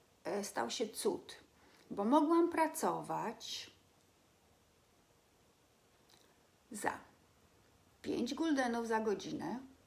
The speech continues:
Moja poprzednia praca była jeden gulden za godzinę. Miałam napiwki dla siebie. Mogłam pracować bez języka,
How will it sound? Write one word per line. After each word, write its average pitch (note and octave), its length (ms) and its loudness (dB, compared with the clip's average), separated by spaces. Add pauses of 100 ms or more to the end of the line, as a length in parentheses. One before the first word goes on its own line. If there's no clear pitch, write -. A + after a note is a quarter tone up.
(200)
Moja G3 180 -4
poprzednia G3+ 460 -2
praca F#3+ 320 -6
była E3 220 -4
jeden G#3 600 -6 (180)
gulden G#3 340 -2
za G#3 160 -6
godzinę. G#3 540 -4 (1400)
Miałam G#3 640 6 (160)
napiwki F3 920 2
dla E3 200 -8
siebie. E3 720 0 (1300)
Mogłam G3 440 2
pracować E3+ 720 -6 (340)
bez C#4+ 400 2 (120)
języka, G#3+ 800 2